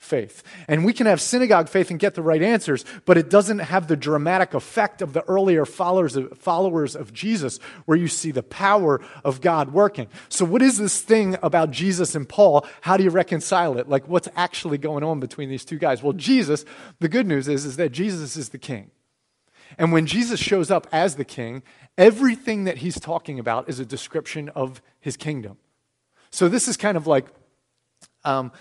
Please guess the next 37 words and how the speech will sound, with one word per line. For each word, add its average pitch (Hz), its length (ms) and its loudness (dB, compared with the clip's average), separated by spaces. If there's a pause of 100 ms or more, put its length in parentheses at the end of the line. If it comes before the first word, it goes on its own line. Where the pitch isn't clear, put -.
(220)
you 160 100 -4
know, 156 120 2
as 147 160 -4
a 135 60 -2
parent 190 520 -4
comes 156 280 -6
into 151 180 -2
the 127 100 -2
home 131 500 -2 (280)
and 143 180 -2
talks - 360 -2
about, 143 380 -2 (200)
like, 135 220 0
"These 156 280 -4
are 170 60 0
the 151 100 -2
rules 143 360 -2
of 147 80 -8
the 143 100 0
home. 147 380 -2
This 151 180 -4
is 156 100 -12
what 160 160 -2
life 143 380 -4
is 113 140 -6
like 143 320 -4
in 139 200 -10
this 147 220 -6
home." 139 360 -8 (340)
Well, 147 260 2 (180)
okay, 160 340 0 (220)
that's 160 380 0 (640)
the 143 80 -4
parent 165 420 -6
setting 170 420 -2
up 175 160 2
home. 139 460 -4